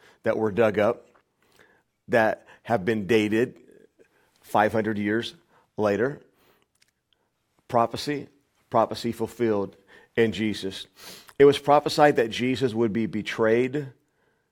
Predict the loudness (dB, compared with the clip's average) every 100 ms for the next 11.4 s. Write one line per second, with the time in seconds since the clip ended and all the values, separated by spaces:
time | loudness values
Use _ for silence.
0 | _ _ _ _ -4 0 2 4 4 4
1 | 4 0 2 2 2 2 0 -4 -8 -14
2 | _ _ _ _ _ _ -8 -2 -2 -2
3 | 4 6 6 2 -2 -8 -18 _ -10 -4
4 | -2 -2 -8 -6 -2 -2 -4 -8 -4 -2
5 | -2 -2 -4 -4 -4 -4 0 -2 -2 -8
6 | -8 -6 -2 0 0 0 -2 -2 -6 -12
7 | _ _ _ _ _ _ -20 -20 -10 -8
8 | -4 -2 -2 -4 -10 -14 _ _ _ _
9 | -20 _ -2 0 0 -2 0 2 2 0
10 | -4 -4 -6 -4 -4 -4 -4 -8 -4 -2
11 | -2 -6 -10